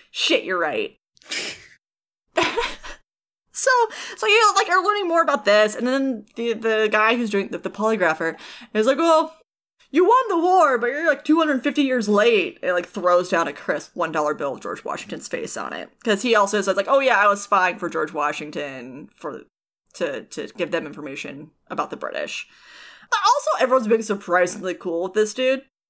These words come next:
who they all very obviously do not believe and are, thinks he's suffering from some kind of mental illness.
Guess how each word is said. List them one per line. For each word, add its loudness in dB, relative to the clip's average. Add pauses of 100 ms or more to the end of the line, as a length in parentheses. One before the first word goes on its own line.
(100)
who 0
they 0
all 0 (340)
very 4
obviously 2
do -6
not -2
believe -6
and -8
are, -4 (140)
thinks -10
he's -10
suffering -6
from -14
some -14
kind -12
of -12
mental -14
illness. -10